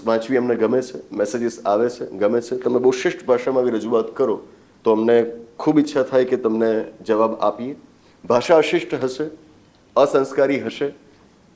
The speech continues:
અને તોછડાઈ ભરેલું વર્તન હશે તો તમે ગમે તે હોવ, તમને જવાબ નહીં મળે, બરાબર? પણ જો તમારા સવાલમાં વિવેક હશે, તમારી ભાષામાં એ ઉત્સુકતા અમને દેખાશે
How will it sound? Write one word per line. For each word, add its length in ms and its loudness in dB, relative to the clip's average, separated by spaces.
અને 280 0
તોછડાઈ 600 2
ભરેલું 360 2
વર્તન 280 2
હશે 380 -2
તો 260 2
તમે 260 2
ગમે 260 4
તે 140 0
હોવ, 440 0
તમને 180 2
જવાબ 260 2
નહીં 160 -4
મળે, 220 -6
બરાબર? 320 0
પણ 160 2
જો 120 2
તમારા 720 4
સવાલમાં 540 4
વિવેક 380 2
હશે, 240 -8
તમારી 240 2
ભાષામાં 680 2
એ 480 2
ઉત્સુકતા 460 2
અમને 200 2
દેખાશે 480 -2